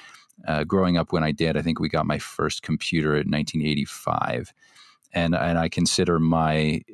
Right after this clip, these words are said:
uh, my journey really started probably in the mid nineties when I saw the movie Hackers. Uh, that was a lot of fun. And so I, I started to think of myself as kind of a techie, even though I didn't ever study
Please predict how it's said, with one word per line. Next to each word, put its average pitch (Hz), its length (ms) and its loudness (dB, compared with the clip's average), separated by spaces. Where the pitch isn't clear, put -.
uh, 73 140 -4
my 85 220 0
journey 85 420 2
really 82 240 2
started 78 400 0
probably 85 320 2
in 78 80 2
the 76 80 2
mid 80 360 2
nineties 78 800 0
when 85 180 0
I 78 120 0
saw 85 260 2
the 80 60 2
movie 82 260 2
Hackers. - 640 -4
Uh, 55 280 -2
that 62 140 -2
was 80 100 -2
a 82 80 2
lot 76 160 2
of 71 60 -6
fun. 73 260 0
And 73 120 0
so 78 300 0
I, 76 240 2
I 87 60 -2
started 87 320 0
to 82 60 -2
think 85 260 -2
of 82 80 0
myself 80 420 0
as 78 100 -2
kind 85 380 -2
of 76 80 0
a 73 60 2
techie, - 320 -6
even 80 400 0
though 78 100 2
I 76 100 2
didn't 76 240 0
ever 71 140 -2
study 78 520 0